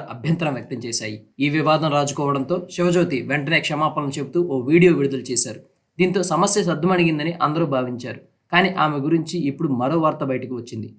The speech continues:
శివజ్యోతిపై టీటీడీ కీలక నిర్ణయం తీసుకున్నట్లు సోషల్ మీడియాలో వార్తలు ప్రచురితమవుతున్నాయి. ఆమె ఆధార్ కార్డును టీటీడీ బ్లాక్ చేశారని, దీనివల్ల ఆమె భవిష్యత్తులో తిరుమల శ్రీవారిని దర్శించుకోలేరని సమాచారం. ఇక శ్రీవారి ప్రసాదాన్ని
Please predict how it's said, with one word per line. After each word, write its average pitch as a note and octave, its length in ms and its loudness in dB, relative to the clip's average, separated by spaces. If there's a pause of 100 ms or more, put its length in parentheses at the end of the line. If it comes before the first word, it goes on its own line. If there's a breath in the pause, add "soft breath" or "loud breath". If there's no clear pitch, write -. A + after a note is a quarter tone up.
(260)
శివజ్యోతిపై D3+ 720 -2
టీటీడీ F3 580 2
కీలక F3+ 400 2
నిర్ణయం D#3+ 340 0
తీసుకున్నట్లు D3 500 -6
సోషల్ D#3+ 340 -4
మీడియాలో C#3 340 0
వార్తలు C3+ 400 -2
ప్రచురితమవుతున్నాయి. A#2+ 880 -10 (340)
ఆమె C#3 220 2 (100)
ఆధార్ D3 320 2
కార్డును D3 340 0
టీటీడీ E3+ 380 0
బ్లాక్ C#3 460 -2
చేశారని, C#3 440 -2
దీనివల్ల D3+ 480 -2 (100)
ఆమె C#3 220 2
భవిష్యత్తులో D3 600 -2
తిరుమల D#3+ 320 -4
శ్రీవారిని D3+ 480 0
దర్శించుకోలేరని C#3 960 -2
సమాచారం. B2+ 540 -6 (500)
ఇక C3+ 220 -8
శ్రీవారి E3+ 480 4
ప్రసాదాన్ని C#3 640 0